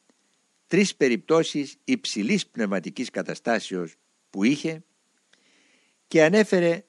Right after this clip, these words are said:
πως και μόλις τώρα έκλαιγε πέντε ώρες. Μόλις τελείωσε,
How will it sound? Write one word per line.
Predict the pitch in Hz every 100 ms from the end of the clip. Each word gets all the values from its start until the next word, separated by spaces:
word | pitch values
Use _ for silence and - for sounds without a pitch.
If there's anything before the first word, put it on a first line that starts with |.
| _ -
πως | 143 -
και | 135
μόλις | 180 214 143
τώρα | - 160 135 147 -
έκλαιγε | 175 196 185 156 139
πέντε | 196 175 143
ώρες. | 147 82 - _ _ _ _ _ _ _ _ _ _ _
Μόλις | 143 214 196
τελείωσε, | - 120 208 202 - 190